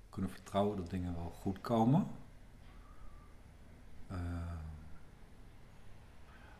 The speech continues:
ook dat ik een enorme perfectionist ben. <laughs> Dat, eh, ik had dat net nog met, eh, eh, met Maurice, die,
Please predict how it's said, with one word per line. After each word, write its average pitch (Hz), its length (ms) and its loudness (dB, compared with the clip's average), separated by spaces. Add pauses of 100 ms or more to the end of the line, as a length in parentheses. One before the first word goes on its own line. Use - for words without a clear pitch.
ook 113 200 12
dat 95 140 12
ik 95 100 6
een 101 140 2
enorme 107 340 10
perfectionist 92 600 4
ben. - 220 8 (680)
<laughs> - 1000 8 (1900)
Dat, 104 340 12
eh, 98 380 12 (340)
ik - 200 0
had 107 120 6
dat 101 160 8
net 104 220 12
nog - 240 6
met, 98 260 4
eh, 95 220 8
eh, 110 60 4 (920)
met 104 180 0
Maurice, 98 500 10
die, 92 320 2